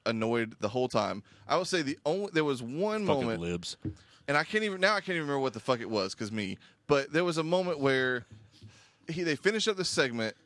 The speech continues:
Speaker 1: and Bill, like, looked at the camera and just went, "That was, like, so much fun." And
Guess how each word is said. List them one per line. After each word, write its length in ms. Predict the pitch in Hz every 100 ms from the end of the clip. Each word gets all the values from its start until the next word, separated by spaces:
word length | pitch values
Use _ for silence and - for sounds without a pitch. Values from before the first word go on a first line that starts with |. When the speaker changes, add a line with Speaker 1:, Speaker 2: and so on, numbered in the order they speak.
| _ _ 131
Speaker 1:
and 160 | 127
Bill, 200 | 120 175
like, 200 | 180 117
looked 200 | 127 165
at 60 | 170
the 60 | 143
camera 380 | 156 127 113 101
and 80 | 117
just 180 | 110
went, 260 | 110 101 90 _ _ _ -
"That 200 | 202 123
was, 180 | 104 101 -
like, 220 | 110 -
so 280 | - - 156
much 220 | 127 110
fun." 340 | - 104 87 92 - _ -
And 200 | 156